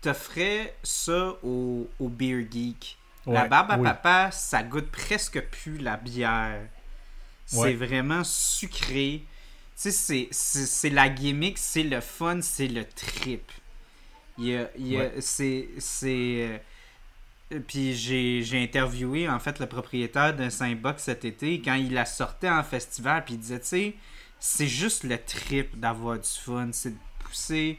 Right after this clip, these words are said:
Speaker 1: que les gens aient du fun. On n'essaye pas, là, de, de, de faire une bière vraiment, tu sais, qui, qui va changer le monde brassicole. C'est juste le fait d'avoir du plaisir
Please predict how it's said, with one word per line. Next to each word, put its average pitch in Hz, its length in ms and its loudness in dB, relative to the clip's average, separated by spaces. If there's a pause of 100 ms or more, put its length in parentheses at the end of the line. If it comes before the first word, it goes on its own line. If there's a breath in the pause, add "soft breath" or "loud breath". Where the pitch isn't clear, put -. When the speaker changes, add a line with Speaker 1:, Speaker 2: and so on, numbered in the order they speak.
(500 loud breath)
Speaker 1:
que 135 100 -2
les 120 200 2
gens 165 260 6
aient 156 100 4
du 120 100 -6
fun. 147 400 0
On 131 80 0
n'essaye 120 360 -2
pas, 175 300 2
là, 170 140 4
de, 120 240 -4
de, 113 280 -6
de 113 180 -6
faire 156 420 6
une 110 160 -4
bière 131 580 4
vraiment, 123 520 0
tu 139 60 -8
sais, 143 100 -2
qui, 117 240 -8 (440 loud breath)
qui - 100 -10
va 117 180 -4
changer 156 600 4
le 156 60 -2
monde 139 260 0
brassicole. 139 840 -2
C'est 131 220 -4
juste 147 320 -2
le 117 100 -4
fait 156 220 -6
d'avoir 113 300 -2
du - 180 -10 (160)
plaisir 110 580 -6